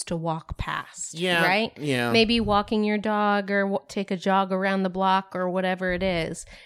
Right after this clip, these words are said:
Speaker 1: If they were outside watering those flowers, you could definitely say, "I love your flowers. They're beautiful. What kind is this?" You know, strike up a conversation or whatever. Um,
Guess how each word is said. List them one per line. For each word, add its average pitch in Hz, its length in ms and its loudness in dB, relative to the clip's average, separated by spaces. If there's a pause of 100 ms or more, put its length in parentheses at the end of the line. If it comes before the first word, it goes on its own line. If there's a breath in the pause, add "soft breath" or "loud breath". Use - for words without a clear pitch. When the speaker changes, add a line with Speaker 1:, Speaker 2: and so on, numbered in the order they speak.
Speaker 1:
If - 80 -20
they 202 120 2
were 208 140 2
outside 190 840 0
watering 190 580 0
those 247 320 -2
flowers, 269 800 -2
you 208 100 -4
could 185 200 -8
definitely 208 480 -2
say, 175 500 -6 (640 loud breath)
"I 302 100 -4
love 339 300 0
your 339 100 0
flowers. 339 640 -2
They're 294 180 -6
beautiful. 294 720 -2
What 262 160 -4
kind 311 300 -6
is 302 140 -12
this?" 330 340 -6
You 214 80 0
know, 190 100 0
strike 185 380 -6
up 185 140 -10
a 170 40 -8
conversation 175 720 -8
or 165 100 -6
whatever. 170 640 -6 (380 loud breath)
Um, 180 360 0